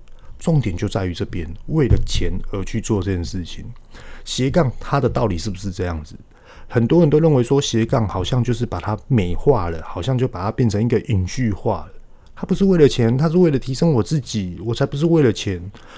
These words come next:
对，世界上有这种人，台湾也有很多这种年轻人，没有错。可是我们要去知道一件事情，你要今天要去了解斜杠它的原理，你不如来去了解什么叫做引申出来、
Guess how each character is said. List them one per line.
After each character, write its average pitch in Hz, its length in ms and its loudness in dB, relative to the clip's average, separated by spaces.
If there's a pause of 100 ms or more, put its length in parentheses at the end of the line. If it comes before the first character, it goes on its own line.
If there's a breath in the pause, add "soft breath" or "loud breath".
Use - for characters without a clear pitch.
对， 175 200 4
世 170 160 0
界 160 140 4
上 143 160 4
有 123 60 4
这 113 100 2
种 92 160 0
人， 82 260 -10 (200)
台 143 160 -2
湾 180 120 4
也 180 80 6
有 135 140 6
很 98 100 2
多 117 200 4
这 113 80 4
种 104 120 2
年 90 160 -2
轻 90 280 -2
人， 87 120 -6 (380 soft breath)
没 120 120 2
有 101 80 2
错。 - 280 -2 (380 loud breath)
可 - 100 -4
是 151 320 2
我 120 100 4
们 98 140 2
要 117 100 0
去 117 140 -2
知 117 160 -4
道 110 180 0
一 90 60 0
件 104 140 2
事 101 180 -2
情， 87 180 -6 (380 loud breath)
你 117 140 4
要 139 120 2
今 147 200 0
天 147 80 4
要 139 120 2
去 131 200 -2
了 107 240 0
解 113 160 -2
斜 101 320 -4
杠 120 200 0
它 113 120 -2
的 110 100 0
原 95 240 0
理， 90 120 -4
你 87 140 -8 (120)
不 165 180 4 (100)
如 87 300 -2 (280)
来 104 280 2
去 123 340 0
了 98 300 2
解 92 400 -4
什 - 180 -4
么 95 140 -4
叫 120 140 0
做 117 320 0 (460)
引 98 220 0
申 110 300 0
出 95 300 -4
来、 - 160 -4